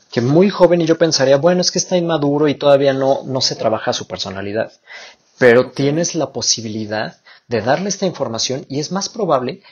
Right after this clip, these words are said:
Speaker 1: que la tome y empiece a trabajar. Si tú tomas una persona con veinte, treinta años más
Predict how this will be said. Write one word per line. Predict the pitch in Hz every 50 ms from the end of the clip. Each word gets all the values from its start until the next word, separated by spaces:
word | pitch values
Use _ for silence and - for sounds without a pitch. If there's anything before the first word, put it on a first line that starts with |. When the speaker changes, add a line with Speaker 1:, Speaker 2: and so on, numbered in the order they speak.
| _ _ _ _
Speaker 1:
que | - 131
la | 117 113 107 - -
tome | - 165 165 160 147 139 160 - -
y | - 127
empiece | 123 117 120 135 127 - 147
a | -
trabajar. | 131 120 110 113 - - 165 - - - - _ _ - - - _ _ _
Si | - - - - - 151 139
tú | - - 233 247 247 -
tomas | 277 254 233 226 - -
una | 208 202 214 208
persona | - 175 135 - - - 147 135 120 107 - - - _ _ _ _ _
con | - 135 131 135 131 - -
veinte, | 123 120 151 175 180 - 151
treinta | - - - 165 185 180 220
años | 220 214 196 160 123 - - 123
más | 120 135 151 151 110 - - - - -